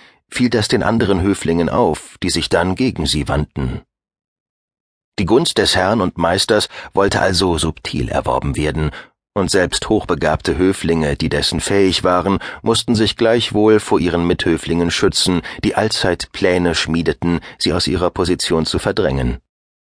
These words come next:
Gleichzeitig sollte der Hof den Zenit an Zivilisiertheit und Raffinement repräsentieren. Über ein zu rüdes oder zu offenkundiges Vorgehen beim Spiel um die Macht rümpfte man die Nase. Höflinge pflegten,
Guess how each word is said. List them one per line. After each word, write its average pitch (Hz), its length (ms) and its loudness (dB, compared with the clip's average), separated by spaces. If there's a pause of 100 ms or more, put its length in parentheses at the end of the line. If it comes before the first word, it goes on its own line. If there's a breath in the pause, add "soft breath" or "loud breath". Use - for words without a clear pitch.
(960)
Gleichzeitig 139 600 2
sollte 120 260 4
der 104 140 4
Hof 107 220 0
den 101 220 2
Zenit 107 520 0
an 98 180 2
Zivilisiertheit 90 1000 2
und 78 200 -2
Raffinement 78 720 0
repräsentieren. 65 920 -4 (520)
Über 131 160 2
ein 117 160 4
zu 175 260 4
rüdes 113 560 0
oder 82 260 0
zu - 320 0
offenkundiges 92 800 0
Vorgehen 87 540 2
beim 73 200 0
Spiel 90 400 -2
um 80 140 0
die 80 120 -2
Macht - 420 -2
rümpfte 85 360 0
man 78 160 0
die 78 100 0
Nase. 80 540 -2 (440)
Höflinge 156 480 2
pflegten, 113 720 -2